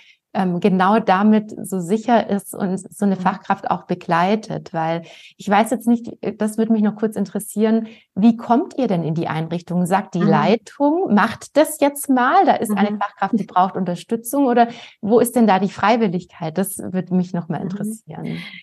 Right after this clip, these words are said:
Speaker 2: Genau, die gibt's nicht.
Speaker 1: Oh.
Speaker 2: Ähm, sondern das ist so, dass der Träger, ähm, also das ist, ich bin quasi selbstständig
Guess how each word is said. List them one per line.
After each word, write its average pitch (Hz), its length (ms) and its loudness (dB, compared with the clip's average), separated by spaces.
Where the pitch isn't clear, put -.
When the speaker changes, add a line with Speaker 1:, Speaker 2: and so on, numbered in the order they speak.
Speaker 2:
Genau, 196 280 4
die 180 140 -6
gibt's - 340 -6
nicht. 349 380 -4
Speaker 1:
Oh. - 80 -20
Speaker 2:
Ähm, 226 500 0
sondern 220 580 2
das 208 180 -2
ist 214 240 -8
so, 233 240 0
dass 202 280 -4
der 196 160 -4
Träger, 254 920 -4
ähm, 196 180 0
also 190 220 -4
das 196 180 -4
ist, - 220 -10
ich 208 160 -12
bin 208 300 2
quasi 196 280 0
selbstständig 254 1000 0